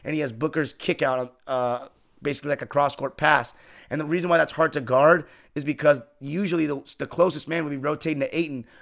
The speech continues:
but that's got, he's gotta worry about Booker, so he's gotta leave Booker. And that's a really genius play. And then there's another play where it's not the Spain pick and roll. The Spain pick and roll is when they screen the screener's man off, uh, after he sets a screen, but it's another one where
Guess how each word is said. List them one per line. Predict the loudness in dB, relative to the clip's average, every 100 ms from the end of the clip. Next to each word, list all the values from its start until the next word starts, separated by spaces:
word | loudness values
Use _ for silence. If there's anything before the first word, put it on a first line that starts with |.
| -12
but | 0
that's | 0 -2 -8
got, | -2 -2
he's | -2 -2
gotta | 0
worry | 0 -2
about | -2 -2
Booker, | -4 -4 -8
so | -2 -2
he's | 2
gotta | 0 0
leave | -2 -4
Booker. | -2 -4 -4 -14 _ _ -20 _ -4
And | -2 -2
that's | 0 2 2
a |
really | 0 -2 -2
genius | -4 -4 -4 -6
play. | 0 2 2 0 _ _ -6
And | -4
then | -2
there's | 0
another | 2 4 2
play | 4 4 4 0 -14 -8
where | 2 2 2
it's | 2
not | 0
the | 0
Spain | -4 0 0 0
pick | -4 -6
and | -2
roll. | 0 0
The | -2
Spain | -2 -2 -2
pick | -4
and | -2
roll | 0
is | -2
when | -4
they | -6
screen | -6 -6 0 0 0
the |
screener's | -4 -2 0 0 0
man | -2 0
off, | 0 -2
uh, | -4 2
after | 2 2
he | -4
sets | -2 -4 -4
a |
screen, | -6 -4 -2 -4 -10 -20 -12 -4
but | -2
it's | -2
another | -2 0 0
one | 0 0 0
where | 2 2 4 0